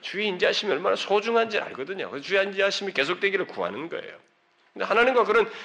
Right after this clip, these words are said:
친밀한 관계, 교제가 없는 사람들은 주의 인자하심을 계속, 주의 인자하심이 계속되기를 구하지 않습니다. 음, 구하지 않아요. 그런 기대를 안 갖죠. 뭐 이런 것보다는 구한다 그러면 좀 더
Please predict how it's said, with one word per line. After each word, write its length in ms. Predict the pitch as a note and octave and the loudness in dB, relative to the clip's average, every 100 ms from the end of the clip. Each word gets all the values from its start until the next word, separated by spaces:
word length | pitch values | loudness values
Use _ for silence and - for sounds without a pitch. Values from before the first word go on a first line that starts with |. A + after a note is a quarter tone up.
| - | -6
친밀한 460 | - C4 C#4 E3+ | -2 2 4 4
관계, 540 | C#3+ B2 C#3+ G3 G#3 - | 4 4 4 4 4 2
교제가 600 | A#2+ A#2 D3+ F#3+ G#3+ G#3+ | 2 4 6 6 6 6
없는 240 | E3 G3 | 6 4
사람들은 800 | G3 G3 G3+ A3+ A#3 A#3+ B2+ - - - | 4 4 2 2 2 2 2 -4 -18 -20
주의 320 | - - A#3+ A#3+ | -12 -2 0 2
인자하심을 680 | A#3 A#3 A3+ G#3+ A#3 G#3 - - - | 4 4 4 2 0 0 -4 -12 0
계속, 340 | F3 G3+ G#3+ | 0 2 -2
주의 180 | G3 A3 | 0 2
인자하심이 380 | A3 A3 G#3+ A3 | 4 4 2 0
계속되기를 580 | D3 E3 G#3 G#3+ G#3+ G3+ | 0 0 -2 -2 -4 -4
구하지 340 | G3+ A3 A3+ | -2 -2 0
않습니다. 540 | G#3+ A#3 C4 F2+ - - _ _ _ _ _ _ _ _ _ - | -2 -2 -6 -10 -12 -18 _ _ _ _ _ _ _ _ _ -20
음, 60 | - | -20
구하지 300 | - - - | -16 -14 -14
않아요. 260 | - C3+ - _ _ _ _ _ | -16 -16 -18 _ _ _ _ _
그런 260 | - A#3+ A3 | -8 -6 -6
기대를 300 | - D3+ - | -6 -6 -6
안 120 | - | -6
갖죠. 260 | C#3+ - - _ - - - _ | -10 -12 -18 _ -20 -20 -20 _
뭐 120 | - C3+ | -6 0
이런 240 | D#3 B3 | 2 4
것보다는 520 | B3+ - D3+ G3 E3+ - - - _ - | 2 0 0 0 0 -4 -20 -20 _ -12
구한다 400 | - D3+ F#3 G3 | 0 4 6 6
그러면 380 | G3 F#3+ A#2 - | 6 4 0 -4
좀 160 | G3 | -4
더 240 | G#3+ - | -2 -4